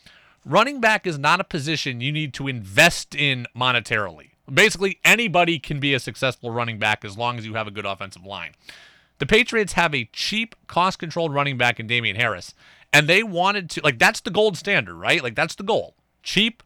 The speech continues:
cost-controlled running back. And the Patriots were maybe gonna get rid of him to bring in an older, injured player with a lot of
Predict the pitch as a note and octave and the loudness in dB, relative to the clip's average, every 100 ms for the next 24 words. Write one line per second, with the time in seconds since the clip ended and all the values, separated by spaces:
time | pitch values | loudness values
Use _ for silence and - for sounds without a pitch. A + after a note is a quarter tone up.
0 | - G3 F#3 - E3 F3+ E3 D#3 A#2+ G#2 | -2 2 2 -2 -4 -2 -2 -4 -2 -4
1 | F2+ _ _ _ _ _ _ _ D#3 D3 | -4 _ _ _ _ _ _ _ -2 0
2 | F3+ F#3 - G3+ F3 C#3+ B2 C3 E3 F#3+ | 2 0 0 -4 -4 -8 0 2 2 0
3 | D#3+ D#3+ B2+ D3+ A#2+ E3 C#3+ - B2+ F#3+ | -2 -4 -4 -4 -2 -4 -4 -2 -2 -2
4 | G3 _ _ _ - C3+ A2 D#3 E3+ D#3 | -6 _ _ _ -4 -4 -2 -2 0 0
5 | E3+ C3 B2+ D3+ F3 F#3 E3 C#3+ D#3 C#3+ | -2 -6 -4 -2 0 -2 -2 -2 -2 -2
6 | F3+ B2+ - C3 E3+ G3+ - _ _ _ | -4 -4 -2 0 2 -2 -6 _ _ _
7 | - D3 B2+ D#3 F3 C#3 | -2 0 4 6 4 -2